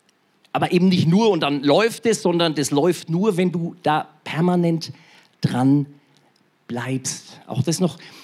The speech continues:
vorab im Prinzip so wie, das weiß ich, du bringst deinen Kindern hoffentlich dir selber auch bei, ähm, vorm Essen gehen, vorm Schlafen gehen und nach dem Toilette gehen, Hände waschen.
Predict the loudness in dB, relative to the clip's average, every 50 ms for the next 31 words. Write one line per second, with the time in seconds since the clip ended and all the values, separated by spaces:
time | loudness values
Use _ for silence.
0 | -20 -20 -6 -4 -2 -2 -2 -2 -4 -4 -4 -4 -4 -6 -8 -14 -8 -6 -6 -4
1 | -2 -2 -2 0 2 2 2 2 2 0 -2 -6 -12 -20 -20 -18 -10 -6 -4 -2
2 | 0 0 -2 -2 -2 -4 -4 -2 0 0 -2 -2 -2 -4 -6 -6 -4 -4 -6 -4
3 | -4 -2 0 0 0 0 0 -2 0 -2 -2 0 0 0 2 2 4 4 4 4
4 | 2 2 0 0 0 -2 -2 0 0 0 0 -2 -2 -2 0 0 0 0 0 -2
5 | -2 -4 -8 -18 -20 -20 -20 -20 -20 _ -20 -16 -4 0 2 2 2 2 0 -2
6 | -2 -2 -2 -2 -2 0 0 0 2 2 2 2 2 0 0 0 -2 0 0 -2
7 | -2 0 0 0 0 -2 -2 -2 0 2 2 2 2 2 2 0 0 0 0 0
8 | 0 0 0 -2 0 0 2 2 2 0 0 0 0 0 0 0 2 2 2 4
9 | 4 4 4 2 2 0 -2 -2 -4 -6